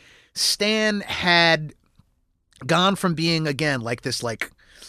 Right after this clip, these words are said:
like, "Here I am, I, the, the, the, the head of, like, you know, Marvel, I'm the spear," you know, to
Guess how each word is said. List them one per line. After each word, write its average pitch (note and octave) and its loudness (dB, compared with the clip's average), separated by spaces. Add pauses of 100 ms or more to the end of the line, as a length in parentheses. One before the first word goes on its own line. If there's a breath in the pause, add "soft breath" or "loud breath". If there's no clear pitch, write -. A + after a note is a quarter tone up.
(140 soft breath)
like, B2 -4
"Here A3 10
I A3+ 12
am, F3 8
I, D3 4
the, C#3+ 0
the, C3+ -2
the, B2+ -2
the C3+ 0
head E3 4
of, C#3 4
like, C3+ 0
you B2+ -2
know, C3 0
Marvel, C3 4
I'm B2 -2
the A#2 -6
spear," C#3 0
you C3 -2
know, C3 0 (720 soft breath)
to A3+ 4